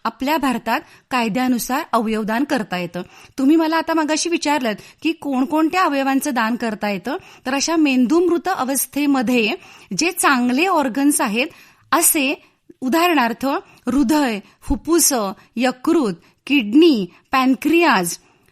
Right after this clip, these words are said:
लहान आतडं, मोठं आतडं असे जे काही चांगले अवयव आहेत त्या सगळ्या अवयवांचं दान करून कमीत कमी आठ लोकांना आपण याच्यातनं जीवनदान देऊ शकतो. आता हे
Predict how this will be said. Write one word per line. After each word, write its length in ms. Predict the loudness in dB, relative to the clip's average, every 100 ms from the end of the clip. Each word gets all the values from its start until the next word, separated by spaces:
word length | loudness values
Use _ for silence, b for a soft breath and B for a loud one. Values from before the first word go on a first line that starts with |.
| -6
लहान 340 | -2 2 2
आतडं, 420 | 2 2 0 -2 -6 b b -2
मोठं 360 | 0 0 0
आतडं 440 | 0 0 -2 -2 -6 b b -2
असे 340 | 0 2 0
जे 400 | 2 2 2 0 -2
काही 320 | -2 0 -2
चांगले 520 | -2 -2 -2 0 0
अवयव 420 | -2 -2 -2 -2 0
आहेत 320 | 0 -2 -4 B B -8
त्या 140 | -4
सगळ्या 460 | -2 -2 -2 -2 0
अवयवांचं 720 | -2 -2 -2 -2 -2 0 -2
दान 360 | -2 0 2 0
करून 460 | 2 0 0 -2 -2 B B -4
कमीत 420 | 2 4 4 2
कमी 400 | -2 0 0 0 -2 B B -2
आठ 560 | 2 2 2 -2 -2 -2 -2 -6 B -2
लोकांना 640 | -2 -2 -2 0 0 -2 -6
आपण 220 | -4 -4
याच्यातनं 400 | -4 -6 -4 -2
जीवनदान 760 | -2 -2 -2 -2 -2 0 -2 -4 _
देऊ 280 | -2 -2 -2
शकतो. 460 | -4 -8 -10 -14 -14 B B B B -12
आता 140 |
हे 60 | -6